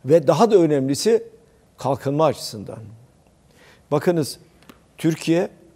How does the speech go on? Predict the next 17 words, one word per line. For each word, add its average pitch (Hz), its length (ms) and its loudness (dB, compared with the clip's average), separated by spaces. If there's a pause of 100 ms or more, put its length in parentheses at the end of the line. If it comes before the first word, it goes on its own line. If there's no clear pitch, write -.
(400)
e, 156 360 -2
son 190 440 -2
beş 170 340 0
yıldır, 170 460 -2 (380)
e, 151 480 -2
milli 147 320 -2
gelirinde, 117 420 -4
kişi 131 280 -8
başına 120 300 -6
gelirde 120 440 -6
ciddi 135 300 -8
bir 113 120 -10
düşüş - 400 -14
var. - 280 -18 (360)
Yani 127 280 -6 (400)
fukaralaşma 117 800 -6
var, - 160 -14